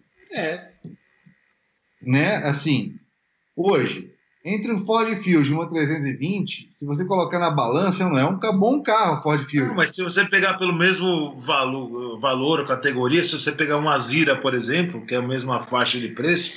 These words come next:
Speaker 3: que é um carro, uma mecânica muito mais robusta, que quebra muito menos. Eu, eu,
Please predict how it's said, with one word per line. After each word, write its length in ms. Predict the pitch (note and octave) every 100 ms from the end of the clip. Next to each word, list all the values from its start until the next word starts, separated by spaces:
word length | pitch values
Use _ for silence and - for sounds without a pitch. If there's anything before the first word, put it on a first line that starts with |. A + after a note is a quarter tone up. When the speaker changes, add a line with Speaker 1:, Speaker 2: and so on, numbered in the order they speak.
| - - -
Speaker 3:
que 80 |
é 40 | C#3+
um 200 | D#3 C3
carro, 440 | D3 D3 F3 F3 - - -
uma 160 | - C#3
mecânica 440 | D3 D3 D#3 D3
muito 180 | D3 D3
mais 160 | D3+ B2
robusta, 880 | C3+ B2 C3+ D#3 D3 - C3 A2 - - _ _ _
que 300 | - B2 A#2
quebra 300 | C3 C3 C3+
muito 220 | C3+ C3+
menos. 480 | C3 C3 C#3+ C3 A2
Eu, 300 | B2+ E3 D3
eu, 340 | E3 F3 -